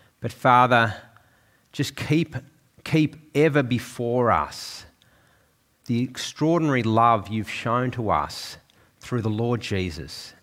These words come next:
and especially in his death to pay f-, p-, to pay the debt that we could not possibly pay ourselves, for our forgiveness.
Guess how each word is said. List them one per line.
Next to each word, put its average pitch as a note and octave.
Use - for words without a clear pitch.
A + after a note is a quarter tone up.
and G#2+
especially A#2
in G#2+
his F#2
death A2
to -
pay C#3
f-, -
p-, -
to B2+
pay F3+
the C#3
debt A#2
that A#2
we B2
could A#2
not A#2+
possibly A2+
pay G#2
ourselves, E2+
for A2+
our A2+
forgiveness. A2